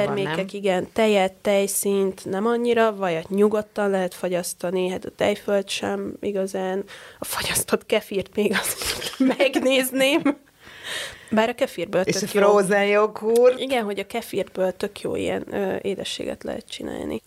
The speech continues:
Speaker 2: Burgonya, azt, azt nagyon nem jó fagyasztani, mert, ö, ilyen nagyon kellemetlen édeskés íze lesz, és van benne egy ilyen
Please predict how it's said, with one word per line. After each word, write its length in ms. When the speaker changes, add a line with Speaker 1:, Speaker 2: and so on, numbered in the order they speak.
Speaker 2:
Burgonya, 760
azt, 460
azt 340
nagyon 300
nem 180
jó 140
fagyasztani, 800
mert, 520
ö, 400
ilyen 220
nagyon 340
kellemetlen 960
édeskés 1000
íze 340
lesz, 340
és 460
van 400
benne 280
egy 280
ilyen 320